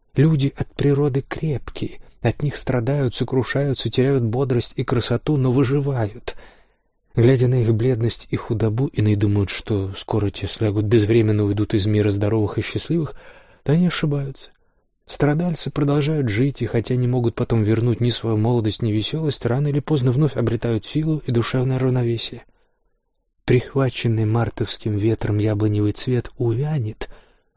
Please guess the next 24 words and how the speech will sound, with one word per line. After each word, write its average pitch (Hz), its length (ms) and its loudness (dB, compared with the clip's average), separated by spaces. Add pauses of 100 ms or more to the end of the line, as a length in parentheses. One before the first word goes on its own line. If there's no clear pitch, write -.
зато 113 320 2
к - 100 -6
ноябрю 117 380 0
превратится 110 600 -2
в - 80 -8
чуть - 220 -6
пожухлое 113 640 -4
яблочко. 110 760 -8 (800)
Пережив 123 440 4
последние 117 580 0
весенние 110 520 2
заморозки, 113 720 0 (200)
выдержит 123 800 0 (100)
и 123 120 2
первый 147 440 4
зимний 131 340 2
морозец — 135 720 -2 (1040)
Перемены 135 540 4
в 120 60 2
облике 120 420 0
мисс 123 240 0
Хелстон 147 500 0
заметили 120 500 2
все, - 360 -6